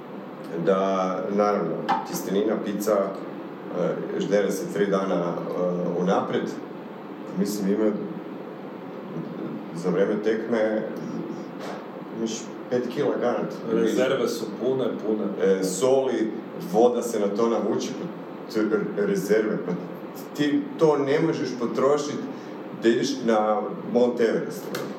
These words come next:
Speaker 1: A
Speaker 2: E.
Speaker 1: moraš još ući pet kila više.
Speaker 2: Je, ali opet, koliko si ti spreman, da li si ti u petom kilometru ušao u zonu četiri
Speaker 1: Mhm.
Speaker 2: i mišići su ti krenuli trošit tvoj glikogen, odnosno
Speaker 1: Ok.
Speaker 2: A T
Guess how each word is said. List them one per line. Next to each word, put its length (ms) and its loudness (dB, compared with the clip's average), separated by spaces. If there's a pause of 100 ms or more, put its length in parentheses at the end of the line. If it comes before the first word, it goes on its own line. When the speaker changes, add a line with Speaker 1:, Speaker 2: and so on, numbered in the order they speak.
(220)
Speaker 1:
A 100 8
Speaker 2:
E. 40 6
Speaker 1:
moraš 360 6
još 120 6 (140)
ući 260 4
pet 260 6
kila 260 6
više. 340 0 (840)
Speaker 2:
Je, 280 6
ali 220 2
opet, 420 2
koliko 220 2
si 200 -2
ti 100 0
spreman, 460 0
da 100 6
li 120 2
si 140 -4 (120)
ti 280 2
u 40 -4
petom 260 4 (180)
kilometru 600 0 (1040)
ušao 320 0
u 300 0 (320)
zonu 300 2
četiri 360 -2 (360)
Speaker 1:
Mhm. 360 0
Speaker 2:
i 40 4
mišići 480 0
su 120 -4
ti 200 -4
krenuli 340 2 (160)
trošit 380 4 (120)
tvoj 120 -2 (120)
glikogen, 380 0
odnosno 360 2
Speaker 1:
Ok. 60 2 (300)
Speaker 2:
A 140 4
T 100 4